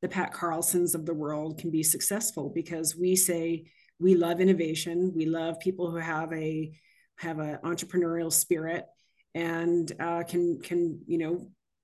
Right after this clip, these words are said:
build teams and attract some investment to, to get things going. And, you know, whether it was the oil sands ba-, way back in, in the aostra or the Declaration of Oil Sands Opportunity days, you know,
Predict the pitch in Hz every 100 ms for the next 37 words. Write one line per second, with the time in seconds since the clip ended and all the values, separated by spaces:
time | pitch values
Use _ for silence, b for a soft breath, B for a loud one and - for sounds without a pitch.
0 | - 185 196 - 185 175 214 196 175 165
1 | - 165 170 - 190 190 185 165 151 -
2 | 175 - 175 170 165 170 165 143 - 180
3 | 180 208 240 208 - - b b b b
4 | 180 180 175 180 180 175 175 165 170 170
5 | 175 147 185 233 240 180 160 156 160 151
6 | 185 208 - 170 175 170 170 160 160 165
7 | - 170 160 - 160 160 160 156 156 156
8 | 165 165 175 - 185 180 175 180 190 170
9 | 175 170 170 - 165 160 165 170 - 165
10 | 165 160 - - 214 196 185 170 165 170
11 | 165 - b b b b - 165